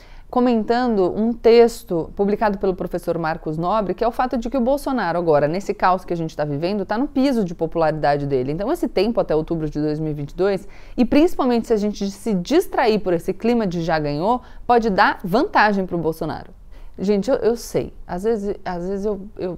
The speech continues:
proponho coisa assim que dá até palpitação de tanto desespero. Eu compreendo,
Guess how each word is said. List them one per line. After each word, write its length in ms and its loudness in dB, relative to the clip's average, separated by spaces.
proponho 380 -4
coisa 240 -4
assim 260 -4
que 140 -8
dá 200 -6
até 140 -4
palpitação 640 -6
de 80 -6
tanto 280 -4
desespero. 560 -4
Eu 100 -4
compreendo, 560 -4